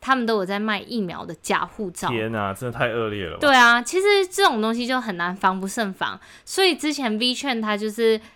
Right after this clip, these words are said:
Speaker 1: 使用了区块链技术，然后把这种东西加密在区块链上，就可以预防就是被篡改的，然后还有以及独一无二性。然后这一次呢，N F T的应用就是印度的大学跟政府，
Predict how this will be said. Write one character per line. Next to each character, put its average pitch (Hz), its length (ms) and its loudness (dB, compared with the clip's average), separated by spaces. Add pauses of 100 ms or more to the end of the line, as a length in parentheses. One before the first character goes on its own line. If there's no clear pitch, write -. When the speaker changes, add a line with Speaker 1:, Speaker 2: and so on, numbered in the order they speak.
(140)
Speaker 1:
使 - 260 -2
用 262 200 2
了 208 60 2
区 214 180 -2
块 214 180 0
链 208 200 -2
技 208 200 -4
术， 202 220 -4
然 185 100 0
后 233 60 2
把 180 180 2
这 - 80 -6
种 269 180 0
东 202 140 0
西 214 160 -2
加 202 220 0
密 220 160 -2
在 208 120 0
区 208 200 -6
块 208 200 -4
链 185 220 -6
上， - 240 0 (220)
就 359 140 0
可 294 140 2
以 214 80 2
预 285 160 -2
防 180 340 -4
就 226 120 -6
是 226 60 -4
被 233 180 -2
篡 208 320 -6
改 - 300 -10
的， 139 260 -10
然 190 140 0
后 247 60 4
还 240 140 4
有 185 80 2
以 175 80 -4
及 180 180 -8
独 196 220 -2
一 220 140 0
无 185 180 -2
二 175 140 0
性。 - 320 -2 (420)
然 311 140 6
后 381 100 0
这 392 160 4
一 359 60 6
次 359 240 -4
呢 247 280 -2
，N 247 100 -4
F 214 220 0
T 226 140 -6
的 208 100 -4
应 220 240 -2
用 214 200 -4
就 220 100 -4
是 220 140 -4
印 240 240 -4
度 233 140 -4
的 185 140 -2
大 196 280 2
学 156 240 -6
跟 180 200 -6
政 196 280 -4
府， - 240 -16